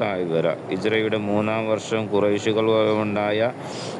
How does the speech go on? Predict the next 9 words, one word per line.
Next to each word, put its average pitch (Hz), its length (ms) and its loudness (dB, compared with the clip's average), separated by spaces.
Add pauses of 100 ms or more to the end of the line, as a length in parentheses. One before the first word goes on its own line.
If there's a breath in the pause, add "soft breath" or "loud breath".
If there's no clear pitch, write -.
ധീരമായ 160 640 2
പോരാട്ടത്തിൽ 135 840 2
രക്തസാക്ഷികളായ 117 1300 2
ഹംസ 110 180 -2
റളിയല്ലാഹു 107 580 2
അൻഹു 110 120 -2
ഉൾപ്പെടെയുള്ള 104 720 2
എഴുപത് 107 580 2
പേരെ 107 680 4